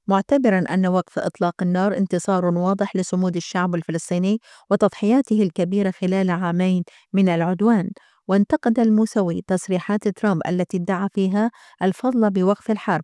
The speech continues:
قائلا إن من دعم آلة القتل الإسرائيلية لا يمكن أن يسمى رجل سلام، مؤكدا أن الولايات المتحدة هي أم الشر في المنطقة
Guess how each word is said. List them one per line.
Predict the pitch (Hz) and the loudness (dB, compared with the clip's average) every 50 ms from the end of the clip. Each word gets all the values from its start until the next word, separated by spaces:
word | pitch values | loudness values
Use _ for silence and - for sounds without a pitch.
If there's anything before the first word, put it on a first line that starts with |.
| - _ | -4 _
قائلا | - 190 180 - 180 190 196 202 220 226 - _ _ _ _ _ - | -2 -2 -2 0 0 0 0 0 0 -2 -6 _ _ _ _ _ 2
إن | 202 208 208 202 | 2 4 4 4
من | 202 202 196 196 190 | 4 4 4 4 2
دعم | 185 226 254 269 240 202 196 185 170 - - - | 2 0 0 0 0 2 2 0 -2 -2 -2 -2
آلة | 202 196 185 180 - - | 0 0 0 -2 -2 -4
القتل | 185 175 - - - 208 - - - - _ _ _ _ _ _ - | -6 -6 -4 -2 -2 -2 -2 -4 -10 -20 _ _ _ _ _ _ -2
الإسرائيلية | 185 190 170 - 185 - - 185 180 180 - 156 180 180 190 190 202 208 202 | -2 0 0 -2 -4 -4 -2 -2 -2 -2 -2 -2 -2 -2 0 0 2 2 2
لا | 180 175 196 220 240 | 2 2 2 2 2
يمكن | 240 220 202 185 - - 202 185 180 | 2 2 0 -2 -4 -2 -2 -2 -2
أن | 175 - 185 185 180 170 | -2 -2 -4 -4 -4 -4
يسمى | 170 - - 202 190 190 190 180 | -4 -4 -2 0 0 0 0 0
رجل | 180 185 170 185 175 170 170 165 | 0 -2 -2 -2 -4 -4 -4 -4
سلام، | - 190 180 196 220 226 202 170 170 - - - - - - _ _ _ _ - | -4 -2 0 0 2 0 0 -2 -4 -8 -14 -20 -20 -20 -20 _ _ _ _ -2
مؤكدا | 202 - - 262 - - 214 180 180 175 170 - | 0 0 0 -2 -2 -2 -4 -2 -2 -4 -4 -2
أن | - 196 196 190 | -2 0 0 0
الولايات | 180 180 180 180 185 185 190 226 262 - 233 | 0 -2 -2 -2 -2 -2 -2 -2 -2 -2 0
المتحدة | 208 202 190 180 - 175 185 - 196 185 175 180 180 | 0 0 -2 -2 -4 -6 -6 -4 -4 -4 -2 -2 -2
هي | 170 185 190 185 180 | 0 0 0 0 0
أم | 147 - 208 208 220 226 | 0 2 2 2 2 2
الشر | 233 - - - 240 196 165 175 - _ _ _ _ _ - | 0 -2 -2 -2 -2 0 0 -2 -6 _ _ _ _ _ -2
في | 208 | 0
المنطقة | 190 185 190 202 220 214 202 - 175 165 - - 135 | 2 2 2 2 2 2 0 0 -4 -2 -2 -4 -4